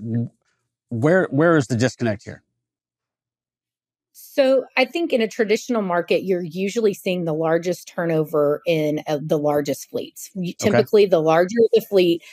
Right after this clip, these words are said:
Speaker 2: the more turnover. And we don't have any indication right now that that's any different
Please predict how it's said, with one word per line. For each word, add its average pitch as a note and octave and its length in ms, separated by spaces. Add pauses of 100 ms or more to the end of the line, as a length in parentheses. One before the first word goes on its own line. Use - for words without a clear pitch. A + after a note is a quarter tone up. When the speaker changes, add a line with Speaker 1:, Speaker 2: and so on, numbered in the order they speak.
(100)
Speaker 2:
the G3 100
more F3 320
turnover. D3+ 500
And F3+ 160
we A#3+ 80
don't B3+ 140
have G#3+ 180
any G3 160
indication E3+ 560
right E3 220
now D3+ 180
that E3 200
that's D#3 220
any D#3+ 200
different C#3 480